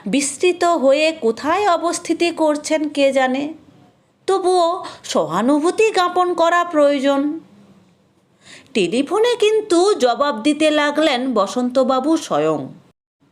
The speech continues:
বলতে লাগলেন, অতুলবাবু তাঁর স্যুট ও টাই, জুতো ও ফাইল দিয়ে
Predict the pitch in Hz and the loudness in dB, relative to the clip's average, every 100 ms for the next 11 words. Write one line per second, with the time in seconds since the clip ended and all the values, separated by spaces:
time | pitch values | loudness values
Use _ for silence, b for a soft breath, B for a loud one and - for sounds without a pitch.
0 | _ b b - 233 269 294 330 330 311 | _ b b -4 0 0 0 0 2 2
1 | 302 320 330 214 254 285 B - 233 240 | 4 2 2 0 -4 -10 B -4 -2 0
2 | 370 381 392 339 320 349 294 277 302 349 | 2 2 0 2 -2 0 -2 0 0 0
3 | - - 277 302 - - 226 254 247 240 | -4 0 0 0 -2 -2 0 -2 0 0
4 | 277 247 233 240 185 247 254 302 311 240 | 0 -2 -4 -6 -2 -2 0 0 2 2
5 | 269 277 - 220 254 269 214 277 285 214 | 2 0 -2 -2 0 -2 0 2 2 2